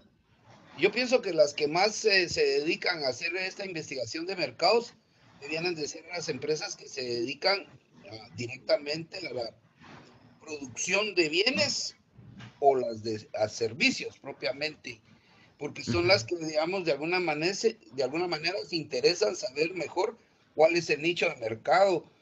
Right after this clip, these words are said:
Speaker 1: hacia dó-, a cuál es el mercado objetivo que quieren,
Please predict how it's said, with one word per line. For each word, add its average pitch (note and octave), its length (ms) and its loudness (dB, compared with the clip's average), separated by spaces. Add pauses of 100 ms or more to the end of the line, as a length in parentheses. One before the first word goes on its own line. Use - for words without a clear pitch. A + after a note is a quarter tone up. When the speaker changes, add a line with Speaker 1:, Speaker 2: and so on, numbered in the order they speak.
(240)
Speaker 1:
hacia B2+ 320 4
dó-, D3+ 240 4
a C3 160 6
cuál D#3+ 180 0
es E3+ 120 -8
el D3 100 -2
mercado B2+ 420 4
objetivo E3+ 580 0
que A#2+ 140 -10
quieren, B2+ 720 -4